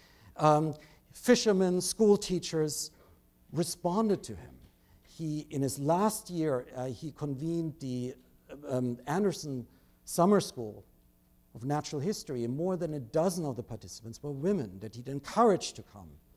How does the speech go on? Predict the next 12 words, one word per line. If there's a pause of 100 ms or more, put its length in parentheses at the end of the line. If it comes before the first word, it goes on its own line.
(340)
because
he
felt
that (360)
science
also
should
not
distinguish
between
the
sexes.